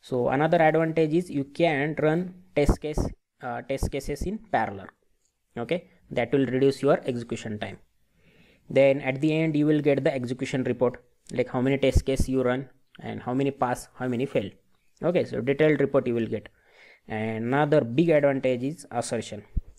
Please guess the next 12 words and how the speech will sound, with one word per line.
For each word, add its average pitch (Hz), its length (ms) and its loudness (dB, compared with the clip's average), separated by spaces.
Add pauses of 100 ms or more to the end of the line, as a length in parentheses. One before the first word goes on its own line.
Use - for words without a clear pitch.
(280)
like 107 200 -8
we 127 140 0
need 143 280 -2
to 147 140 2
decide 143 420 0
if 131 220 -12
test - 260 -6
case 135 280 -4
is 120 200 -14
pass 120 480 -6
or 110 100 -8
fail. 123 380 -4